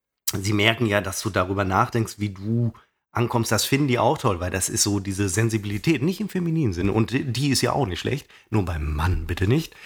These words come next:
Ähm, insofern, ähm, glaube ich, dass das schon, äh, ziemlich gut von dir heute war, wirklich.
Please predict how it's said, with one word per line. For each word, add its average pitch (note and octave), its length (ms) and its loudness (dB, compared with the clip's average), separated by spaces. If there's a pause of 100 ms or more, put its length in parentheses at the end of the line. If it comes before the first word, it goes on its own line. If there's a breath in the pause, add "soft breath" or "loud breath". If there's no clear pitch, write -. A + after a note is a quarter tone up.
(360 loud breath)
Ähm, G2 400 2
insofern, F#2+ 500 0
ähm, D#2 480 -2
glaube G3 300 2
ich, - 80 -2
dass - 180 -2
das F3+ 160 0
schon, D#3+ 280 0
äh, C#3 300 -2
ziemlich - 280 2
gut A#2+ 200 -2
von F2 160 0
dir D#2 140 -4
heute D#2 220 -8
war, D2 180 -6
wirklich. - 340 -2